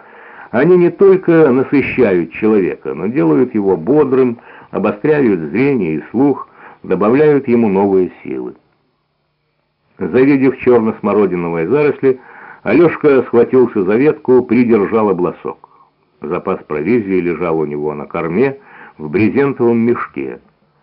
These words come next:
Подсунув под себя длинную ветку, пригодную заменить сейчас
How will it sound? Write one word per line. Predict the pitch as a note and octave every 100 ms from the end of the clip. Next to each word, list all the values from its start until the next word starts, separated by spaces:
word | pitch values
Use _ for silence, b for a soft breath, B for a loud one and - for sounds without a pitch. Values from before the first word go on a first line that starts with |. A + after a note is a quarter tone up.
| B B B -
Подсунув | A#2 A#2+ F#3+ F3 -
под | B2+ -
себя | B2+ C#3
длинную | A2 G#2 C#3+ C3+ A2+ G#2+ G#2+
ветку, | D3 D3 - B2+ A#2+ A2 _ _
пригодную | - G2 G#2+ A#2 G#2 G2+ G2
заменить | E2 F#2 F#2 F#2+ -
сейчас | - F#2